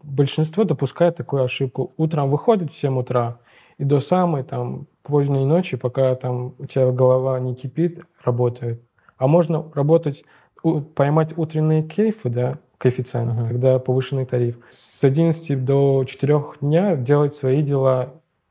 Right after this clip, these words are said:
Speaker 1: или побыть с семьей, домашними делами заниматься. Потом вечером вышел, ты также отработал. И в сумме выходит, что вот ты, если двенадцать часов сидишь, работаешь,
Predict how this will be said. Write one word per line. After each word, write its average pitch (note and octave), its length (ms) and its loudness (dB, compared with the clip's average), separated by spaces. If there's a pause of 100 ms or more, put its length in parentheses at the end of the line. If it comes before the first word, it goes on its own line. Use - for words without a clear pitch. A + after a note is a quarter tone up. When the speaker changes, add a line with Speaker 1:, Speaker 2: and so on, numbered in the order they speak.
(160)
Speaker 1:
или B2+ 200 0
побыть B2+ 360 0
с - 40 -14
семьей, A#2+ 560 -2 (500)
домашними C3 480 0
делами B2 300 0
заниматься. B2 480 -4
Потом A3 280 -2
вечером F#3+ 380 2
вышел, F#3+ 380 -2 (240)
ты E3 100 -6
также E3 300 2
отработал. C#3 600 -2 (320)
И D3 60 0
в C3+ 60 0
сумме G#3+ 240 4
выходит, F#3+ 460 2
что - 180 0
вот D3 220 0
ты, D#3 80 2
если D3 260 2
двенадцать C3+ 460 0
часов - 320 -4
сидишь, B2+ 340 -6
работаешь, F3 560 0